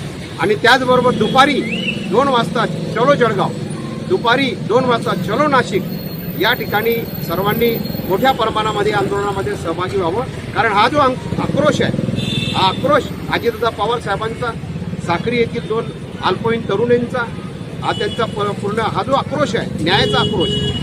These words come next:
त्यानंतर या ठिकाणी आम-, बाबासाहेब आंबेडकरांचं नाव न घेणारा हा जो आक्रोश आहे, आक्रोश मांडण्यासाठी हा आक्रोश आंदोलनामध्ये सर्वांनी सहभागी व्हा. मराठा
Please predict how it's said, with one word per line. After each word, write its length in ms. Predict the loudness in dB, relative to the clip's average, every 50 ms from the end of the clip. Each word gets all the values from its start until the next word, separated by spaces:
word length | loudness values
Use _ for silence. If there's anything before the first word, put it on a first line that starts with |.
| -2 0
त्यानंतर 400 | 0 0 2 2 0 0 0 2
या 140 | 2 2 2
ठिकाणी 380 | 2 0 0 0 0 2 2 2 0 0 -2 -2 -2 -2 -2 0 0
आम-, 200 | 0 0 0 0 0 0 0 0
बाबासाहेब 420 | 2 2 2 2 0 0 0 0
आंबेडकरांचं 540 | 0 0 0 0 -2 -2 -2 -2 -2 -2 -2
नाव 180 | 0 0 0
न 100 | 0 0
घेणारा 460 | 0 0 0 0 0 -2 -2 -2 -2 -2
हा 100 | -2 -4
जो 100 | -2 -2
आक्रोश 380 | -2 -2 -2 -2 -2 -2 -2 -2
आहे, 340 | -6 -8 -8 -10 -10 -10 -8 -6
आक्रोश 420 | -4 -4 -2 0 0 0 0 0
मांडण्यासाठी 720 | 0 0 0 0 0 0 -2 -2 -2 -4 -4 -2 -2 -2 -2 -2 -4 -8 -10 -10 -10 -8 -4
हा 100 | -2 0 0
आक्रोश 340 | 0 0 0 2 2 2 2 0 -4 -10 -10 -10 -8 -8 -8 -6 -2
आंदोलनामध्ये 720 | -2 0 2 4 4 4 4 2 0 -2 -2 -2 -2 -2 -2
सर्वांनी 400 | -4 -4 -4 -2 -2 -2 -2 -4
सहभागी 400 | -4 -6 -4 -2 -2 -2 -2 -4
व्हा. 180 | -6 -6 -6 -8 -8 -8 -6 -4 -2 -2
मराठा 300 | -2 -2 -2 -2 -4 -6